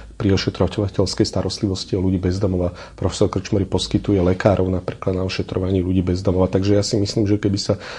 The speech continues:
viacero subjektov spojilo, napadá ma firma Esset, firma Holland, také väčšie Tesco, ktoré pravidelne podporuje týchto ľudí, tak ja si myslím, že by to skôr mala byť nejaký taký konsenzus, um, vysokých škôl, štátu, um, alebo štátnej správy, samosprávy,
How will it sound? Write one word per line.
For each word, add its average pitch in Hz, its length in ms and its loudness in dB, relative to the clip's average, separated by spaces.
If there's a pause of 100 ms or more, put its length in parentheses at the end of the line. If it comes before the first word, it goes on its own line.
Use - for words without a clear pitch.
(100)
viacero 101 400 4
subjektov 104 480 2
spojilo, 95 640 2 (240)
napadá 92 400 2
ma 92 80 2
firma 90 480 -2
Esset, - 400 0
firma 92 240 0
Holland, 87 480 2
také - 240 -4
väčšie 87 480 -2 (160)
Tesco, - 400 2
ktoré - 240 0
pravidelne 95 480 2
podporuje 92 480 0
týchto 95 320 -4
ľudí, 92 320 0 (240)
tak 90 160 2
ja 95 80 6
si - 140 0
myslím, 101 320 2
že 98 160 2
by 101 80 2
to 104 80 0
skôr 104 240 2
mala 98 240 6
byť 98 100 2
nejaký 98 220 0
taký - 240 -6
konsenzus, 98 720 2 (320)
um, 98 640 0
vysokých 101 480 -2
škôl, 90 400 2
štátu, 98 560 2
um, 92 560 0 (800)
alebo 90 240 -4
štátnej 98 480 -2
správy, 92 480 0
samosprávy, 90 800 0